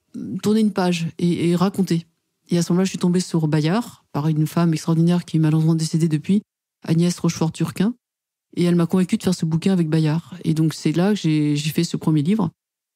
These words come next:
dans lequel il y a toute la partie intelligence collective, développement durable par le, la montée en capacité des gens, l'empowerment, et cetera, et cetera. Et surtout plein d'exemples de choses qui ont fonctionné, toujours dans l'idée de dire, « Vous pouvez vous faire quelque chose aussi. » Pas, « Nous, on va vous dire ce qu'il faut faire, mais voilà des choses qui fonctionnent. »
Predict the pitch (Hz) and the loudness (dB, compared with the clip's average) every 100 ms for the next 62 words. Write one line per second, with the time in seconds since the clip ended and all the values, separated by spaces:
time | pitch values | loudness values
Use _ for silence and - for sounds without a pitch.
0 | _ 160 165 196 202 165 151 - 180 - | _ -2 0 0 0 0 -2 -2 -4 -2
1 | 165 156 - 170 160 156 156 165 - 151 | -2 -2 -2 -2 0 0 0 0 0 -2
2 | 147 214 254 240 180 _ _ _ - 170 | -2 0 2 0 -2 _ _ _ -4 -2
3 | 170 175 170 170 156 - 190 196 175 151 | 0 0 2 0 0 -2 -2 -2 0 0
4 | 147 143 151 170 180 170 165 165 - 165 | 2 0 2 2 2 0 0 -2 -2 -2
5 | 147 151 196 - - 160 151 151 175 214 | 0 2 0 -2 -2 0 2 2 2 0
6 | - - - - 165 175 165 160 165 151 | -4 -20 -20 -14 -8 -4 0 0 -2 -2
7 | 165 190 170 196 - 226 - 202 175 170 | 0 0 0 -2 -2 -2 0 0 2 2
8 | 208 185 170 208 - 175 165 175 - 165 | 2 2 0 -2 -2 -2 0 -2 0 0
9 | 233 - _ _ _ - 185 214 180 170 | 0 -4 _ _ _ -2 0 2 2 0
10 | 175 196 180 180 180 170 185 220 180 - | 0 0 0 -2 0 0 0 -2 -4 -4
11 | 170 165 160 151 - 151 _ _ _ _ | -4 -2 0 -2 -4 -8 _ _ _ _
12 | 190 185 202 180 165 165 170 - 151 - | -2 0 2 0 0 -2 -2 -4 -6 -2
13 | 202 175 156 170 185 160 175 - 165 160 | 0 0 0 0 0 -2 -6 -8 -6 -4
14 | - 165 | -4 -8